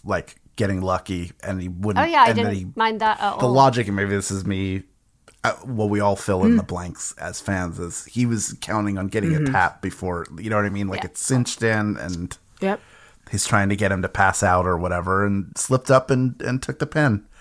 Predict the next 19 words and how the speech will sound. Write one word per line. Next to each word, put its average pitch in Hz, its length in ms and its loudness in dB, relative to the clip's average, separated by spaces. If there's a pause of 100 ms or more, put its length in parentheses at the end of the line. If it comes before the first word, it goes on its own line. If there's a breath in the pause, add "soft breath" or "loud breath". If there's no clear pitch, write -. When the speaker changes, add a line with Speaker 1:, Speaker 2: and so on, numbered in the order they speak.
(200 soft breath)
Speaker 1:
So - 160 0
we'll 117 140 2
see. 135 360 4
We'll 135 120 -6
see 156 140 2
what 156 120 2
the 156 60 0
return 147 320 2
match 123 220 2
is 107 100 -2
like, 113 220 2
but 113 100 -8
that 165 100 -2
wasn't 214 280 -2
a - 20 2
bad 98 400 0
first - 400 0
match. 82 420 -4 (180)
Speaker 3:
Nah. 139 460 2